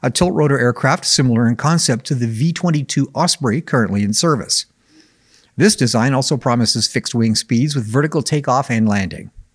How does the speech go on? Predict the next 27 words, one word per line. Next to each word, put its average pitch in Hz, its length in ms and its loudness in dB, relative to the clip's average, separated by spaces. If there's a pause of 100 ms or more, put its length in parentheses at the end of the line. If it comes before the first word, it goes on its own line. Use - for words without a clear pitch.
(640)
Both 104 340 2
aircraft 113 440 0
are 143 40 0
fast, 143 480 -2
with 120 140 -4
the 110 60 -6
Valor 131 400 2
offering 123 400 -2
a 95 80 -4
two - 140 0
hundred 165 200 0
eighty 147 220 0
knot 127 240 0
cruise, 156 400 2
with 123 100 -4
the - 60 -16
Defiant 160 420 -4
X 143 320 -4 (240)
nearly 156 320 4
as 117 100 2
fast 143 320 0
with 131 120 -2
two - 100 0
hundred 135 260 0
fifty 135 300 -2
knot 104 220 0
speed. - 400 -6